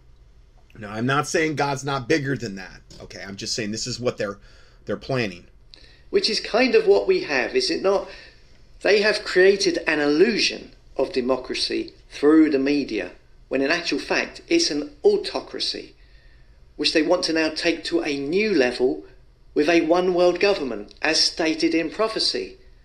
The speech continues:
Speaker 2: Now, back to the U S A. One of the reasons for these Roman symbols in the House of Representatives,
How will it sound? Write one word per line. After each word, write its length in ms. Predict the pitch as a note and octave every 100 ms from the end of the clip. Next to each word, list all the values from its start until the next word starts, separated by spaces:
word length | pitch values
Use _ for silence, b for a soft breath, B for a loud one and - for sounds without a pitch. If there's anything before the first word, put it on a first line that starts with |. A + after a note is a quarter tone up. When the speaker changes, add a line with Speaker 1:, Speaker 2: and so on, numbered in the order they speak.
| b - -
Speaker 2:
Now, 200 | E3 B2+
back 280 | - G#3 F#3+
to 80 | F#3+
the 100 | F3
U 160 | F3+ F3
S 180 | -
A. 300 | F#3 D3 A2 - B
One 160 | E3 G3
of 100 | F3+
the 100 | F3+
reasons 480 | F3+ F#3+ F3 E3 -
for 220 | E3 D#3
these 340 | D3 D3 - B B
Roman 380 | C#3 D#3 D3 C3+
symbols 600 | - F3 C#3+ B2 A2 -
in 200 | - D3
the 60 | C#3
House 320 | - D3+ C#3+
of 140 | C3 E3+
Representatives, 920 | E3 D3 C#3+ E3+ E3 B2 A2+ A#2+ -